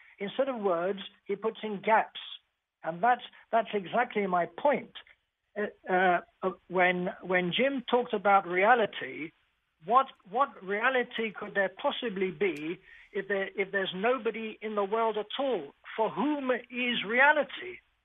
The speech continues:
I don't understand science that talks about the possibility of an empty world. There cannot be an empty world if there's one thing in it, and the one thing in it would be us. If, if we, if, if everything is taken away from the world,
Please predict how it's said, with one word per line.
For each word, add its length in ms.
I 100
don't 280
understand 720
science 420
that 160
talks 300
about 420
the 80
possibility 760
of 140
an 100
empty 340
world. 360
There 100
cannot 300
be 80
an 80
empty 320
world 460
if 180
there's 200
one 300
thing 160
in 80
it, 160
and 140
the 60
one 240
thing 200
in 160
it 220
would 160
be 140
us. 260
If, 120
if 100
we, 300
if, 200
if 260
everything 440
is 80
taken 260
away 300
from 120
the 60
world, 360